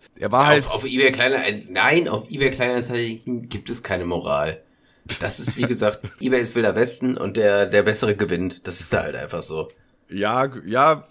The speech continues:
Speaker 1: finde ich aber fair. Finde ich fair.
Speaker 2: So, wenn man, wenn du, wenn du dich auf diese Plattform begibst, dann muss dir klar sein, was das für Folgen haben kann.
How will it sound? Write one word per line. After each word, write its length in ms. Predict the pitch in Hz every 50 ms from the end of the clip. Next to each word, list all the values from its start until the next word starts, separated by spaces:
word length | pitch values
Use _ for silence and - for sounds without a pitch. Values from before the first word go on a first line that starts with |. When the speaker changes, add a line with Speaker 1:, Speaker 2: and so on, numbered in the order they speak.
| - -
Speaker 1:
finde 160 | - - 151 156
ich 60 | 147
aber 120 | 135 120
fair. 320 | 110 - 85 80 78 73 76 _ _ _ _ _ _
Finde 140 | - -
ich 60 | 90 -
fair. 280 | - 73 71 69 - _ _ - - _ _ -
Speaker 2:
So, 260 | 104 110 110 107 101
wenn 120 | 123 135 156
man, 160 | 170 147 135
wenn 140 | 156 190 214
du, 180 | 233 233 202 -
wenn 140 | 190 190
du 80 | 190 185
dich 160 | 175 175 175 190
auf 140 | 160 -
diese 240 | - 185 185 190 214
Plattform 500 | - - 180 160 156 - - 175 156 143
begibst, 600 | 135 135 135 - 120 113 117 - - - - - _ _ _ - _ _ _
dann 160 | - 113 120
muss 320 | 123 139 180 190 - - -
dir 160 | - - 147
klar 340 | - - 139 131 135 143 135
sein, 440 | 123 127 117 120 120 123 127 - -
was 280 | - 117 127 127 - -
das 240 | - 127 120 123 -
für 220 | - - 78 76
Folgen 520 | - - - 95 101 104 101 90 78 78
haben 320 | 82 80 78 80 80 82 80
kann. 260 | - 82 80 82 -